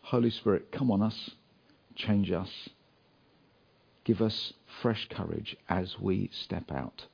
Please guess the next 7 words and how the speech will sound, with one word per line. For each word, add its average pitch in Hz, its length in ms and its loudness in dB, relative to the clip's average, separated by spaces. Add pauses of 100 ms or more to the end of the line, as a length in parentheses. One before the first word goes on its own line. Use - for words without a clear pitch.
(560)
in 80 180 0
Jesus' - 480 -6
name. - 280 -12 (2000)
And 90 80 -4
it 82 100 -4
may 117 180 6
be 123 300 6